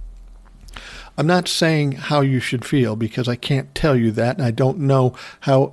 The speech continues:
everybody's feelings works. But I will tell you this.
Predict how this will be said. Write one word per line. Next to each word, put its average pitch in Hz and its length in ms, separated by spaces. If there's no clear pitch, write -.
everybody's 127 560
feelings 117 500
works. - 480
But 135 120
I 135 80
will 139 160
tell 147 240
you 135 140
this. - 560